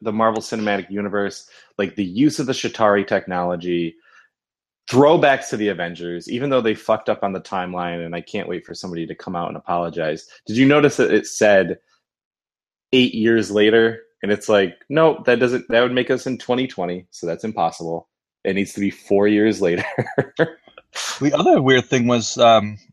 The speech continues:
Speaker 2: when they sh-, when they went upstate to the Avengers facility, which was actually finished before the end of Cap two,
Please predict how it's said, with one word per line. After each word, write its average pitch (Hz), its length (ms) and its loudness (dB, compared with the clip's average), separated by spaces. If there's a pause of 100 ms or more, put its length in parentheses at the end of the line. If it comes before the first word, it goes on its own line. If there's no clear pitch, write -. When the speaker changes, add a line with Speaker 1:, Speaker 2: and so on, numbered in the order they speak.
(360)
Speaker 2:
when 127 160 -4
they 123 120 -2
sh-, - 140 -12
when 120 140 -2
they 117 80 0
went 123 180 0
upstate 139 360 -2
to 123 100 -6
the 117 60 2
Avengers 151 400 0
facility, 110 440 -4
which 107 200 -8
was 117 160 -2
actually 127 300 -2
finished - 580 -2 (420)
before 151 340 2
the 147 140 0
end 110 100 2
of 107 120 -8
Cap 107 240 0 (120)
two, 107 260 -4